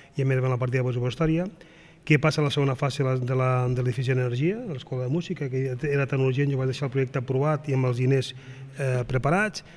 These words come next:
Què passa, per exemple, amb l'obra del carrilet, el pla de barris, el carrer que s'ha de fer nou, també deixar projecte preparat, aprovat i amb recursos. Per tant, no, no n'hi ha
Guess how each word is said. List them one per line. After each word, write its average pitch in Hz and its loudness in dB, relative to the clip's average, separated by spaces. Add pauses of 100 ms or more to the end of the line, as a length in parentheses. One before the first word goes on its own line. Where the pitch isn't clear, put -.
(380)
Què 160 12
passa, 151 8
per 135 4
exemple, 147 6
amb 135 6
l'obra 135 4
del 131 2
carrilet, 139 -2
el 147 -6
pla 135 2
de 131 0
barris, 160 2
el 143 -4
carrer 135 0
que 127 -2
s'ha 139 -2
de - -10
fer 135 -2
nou, 143 0
també 139 0
deixar 131 -2
projecte 135 -2
preparat, 135 0 (320)
aprovat 139 2
i 139 4
amb 131 2
recursos. 190 2 (420)
Per 135 2
tant, 139 4
no, 151 8
no 156 8
n'hi 165 12
ha 160 8